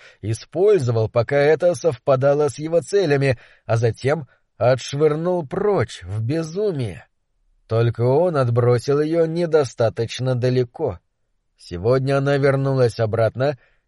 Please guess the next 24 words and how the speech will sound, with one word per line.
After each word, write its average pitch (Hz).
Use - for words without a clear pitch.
и 123
принесла 175
с -
собой 175
убийственную 131
новость. 98
Крики 156
раздались 143
внезапно 143
и 90
становились 180
все 160
громче. 123
Крики 135
изумления, 147
а 78
затем 117
вопли 143
ужаса, 156
каких 123
Сюзанна 151
никогда 143
не 127
слышала. 98